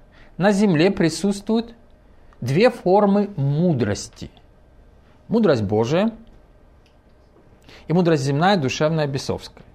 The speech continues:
Человеческой мудрости не существует. Мудрость Божия всегда приводит только к одному результату –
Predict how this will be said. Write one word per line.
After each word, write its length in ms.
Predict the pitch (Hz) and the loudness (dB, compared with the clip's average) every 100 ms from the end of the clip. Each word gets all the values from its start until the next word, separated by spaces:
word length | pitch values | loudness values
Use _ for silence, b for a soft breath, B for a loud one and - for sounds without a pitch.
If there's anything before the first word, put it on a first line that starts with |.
| - | -6
Человеческой 520 | 185 196 269 277 - | 0 2 2 -2 -4
мудрости 420 | 170 185 175 - | 0 0 0 -2
не 160 | 156 143 | -4 -4
существует. 580 | - 131 - - - - - - - - - _ - - B B B B B | -6 -16 -20 -20 -20 -20 -20 -20 -20 -20 -20 _ -20 -20 B B B B B
Мудрость 340 | 247 320 247 | 0 4 4
Божия 480 | 160 123 117 196 254 - - _ - _ - - - - - - - | 4 2 2 0 0 -6 -18 _ -20 _ -20 -20 -20 -20 -20 -20 -18
всегда 540 | - 202 190 190 277 | -4 0 4 6 6
приводит 640 | 247 214 190 208 226 226 - | 6 2 4 4 4 2 6
только 320 | 233 220 208 | 6 6 2
к 80 | 208 | 2
одному 320 | 196 220 208 | 6 6 6
результату – 580 | 135 117 - 90 - | 4 0 0 -4 -6